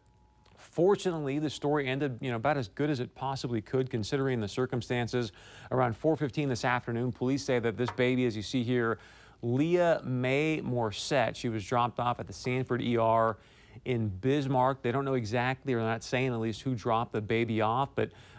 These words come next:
uh, Leah Mae was last seen with her mother on surveillance video Monday around one A M. The mom,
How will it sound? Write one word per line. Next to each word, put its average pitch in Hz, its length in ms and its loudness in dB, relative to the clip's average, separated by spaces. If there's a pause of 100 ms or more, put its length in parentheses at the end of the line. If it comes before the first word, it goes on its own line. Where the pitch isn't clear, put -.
uh, 117 160 2
Leah 147 300 0
Mae 143 240 2
was 127 180 0
last 120 440 -4
seen 135 380 -2
with 120 140 -2
her 131 100 -2
mother 120 380 0
on 113 160 -2
surveillance 120 480 -2
video 123 400 2
Monday 131 400 0
around 110 540 2 (480)
one 120 320 2
A 202 180 2
M. 165 300 0 (1400)
The 113 100 0
mom, 131 640 2